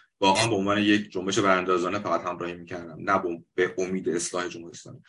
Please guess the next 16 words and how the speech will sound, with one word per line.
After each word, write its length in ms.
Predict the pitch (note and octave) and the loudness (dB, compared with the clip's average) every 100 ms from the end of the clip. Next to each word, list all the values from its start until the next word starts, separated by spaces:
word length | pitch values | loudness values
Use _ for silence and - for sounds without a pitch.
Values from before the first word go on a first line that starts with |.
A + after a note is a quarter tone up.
| - - - | -20 -8 2
ولی 140 | C3+ | 6
بخش 260 | C#3+ D3 D#3+ | 6 6 6
بزرگی 420 | B2+ A#2 D3 C#3 | 6 6 6 6
از 140 | A2+ | 4
اون 100 | C3 B2 | 2 2
اصلاح 420 | A#2+ - A2 A2 | 2 4 2 2
طلبان 440 | G#2+ G#2+ A2+ C3 | 0 0 2 0
سال، 320 | A2+ B2 A#2+ - | 2 0 0 -4
سال 220 | - B2 | 0 2
هشتاد 360 | A#2+ A2+ - G2 | 2 2 -2 -4
و 40 | |
هشت 240 | G#2+ A#2+ A2 | -2 -4 -6
متوجه 360 | G2+ F#2+ G2+ | -4 -4 -2
شدن 360 | A#2+ C3 A#2 A#2 | -4 0 0 0
که 240 | A#2 G#2 - - _ - | -2 -4 -10 -20 _ 6
حق 260 | B2 C3+ | 6 6